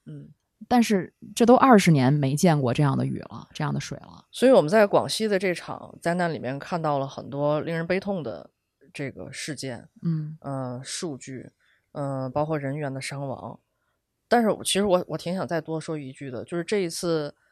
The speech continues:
Speaker 1: 有关动物的这个争议也很大，
Speaker 2: 嗯，
Speaker 1: 尤其是，
Speaker 2: 养蛇场。
Speaker 1: 嗯，尤其是那个养蛇场，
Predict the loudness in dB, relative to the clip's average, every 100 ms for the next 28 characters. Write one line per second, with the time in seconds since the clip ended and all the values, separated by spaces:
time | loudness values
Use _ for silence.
0 | _ 0 8 8 8 4 4 6 6 4
1 | 0 0 -4 -6 -10 -12 _ _ _ _
2 | 2 4 4 0 -6 -12 -8 -4 -4 -6
3 | -14 _ _ -6 -2 4 6 6 4 2
4 | 2 0 -2 -2 -2 -2 -2 -4 -8 -8
5 | -8 -10 -14